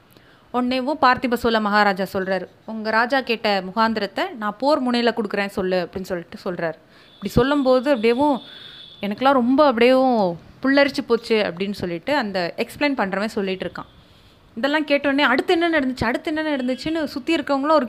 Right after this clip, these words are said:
கியூரியாசிட்டியோட கேக்குறாங்க. அப்புறம் அவன் எக்ஸ்பிளைன் பண்றான். இப்படி சொன்ன உடனேவும் அந்த வீரனுக்கு வந்து, அந்த தூதருக்கு வந்து கொஞ்சம் அதிர்ச்சி ஆயிடுச்சு. அதுக்கப்புறம் சமாளிச்சுட்டு அவர் சொல்றாரு,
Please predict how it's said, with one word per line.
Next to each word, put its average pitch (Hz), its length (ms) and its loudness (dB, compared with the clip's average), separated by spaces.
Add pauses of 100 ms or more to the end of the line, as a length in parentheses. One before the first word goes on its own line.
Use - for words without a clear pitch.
கியூரியாசிட்டியோட 277 600 0 (100)
கேக்குறாங்க. 233 440 -4 (960)
அப்புறம் 294 300 2
அவன் 262 200 2
எக்ஸ்பிளைன் - 140 -12
பண்றான். 226 540 -2 (240)
இப்படி 240 240 -6
சொன்ன 269 300 0
உடனேவும் 277 320 2
அந்த 240 180 2
வீரனுக்கு 247 400 0
வந்து, 214 280 0
அந்த 196 320 -2
தூதருக்கு 262 340 2
வந்து 196 320 -6 (120)
கொஞ்சம் 214 240 -6
அதிர்ச்சி 254 360 -2
ஆயிடுச்சு. 190 340 -2
அதுக்கப்புறம் 240 520 -2
சமாளிச்சுட்டு 214 440 -4
அவர் 208 220 -2
சொல்றாரு, 196 440 -4